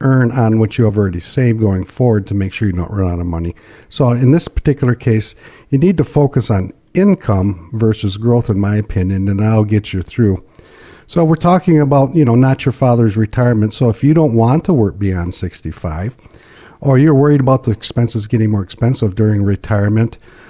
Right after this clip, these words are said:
or you're worried about the problems, maybe you have children, grandchildren, or parents that you have to take care of,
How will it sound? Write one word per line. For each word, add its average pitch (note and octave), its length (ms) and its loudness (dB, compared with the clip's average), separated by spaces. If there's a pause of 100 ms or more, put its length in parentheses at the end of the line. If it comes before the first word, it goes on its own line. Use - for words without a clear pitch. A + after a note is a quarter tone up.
(180)
or D3 140 2
you're D3+ 120 4
worried C#3+ 360 2
about C3 180 0
the B2+ 80 0
problems, C3 520 0
maybe B2 200 4
you A#2+ 60 4
have - 180 -2
children, B2 500 2
grandchildren, A2+ 720 0
or F#2+ 80 -2
parents C#3 340 -2
that - 180 -4
you G2 60 -2
have - 80 -6
to F#2 80 -6
take - 300 -6
care E2 260 -6
of, G2+ 180 -8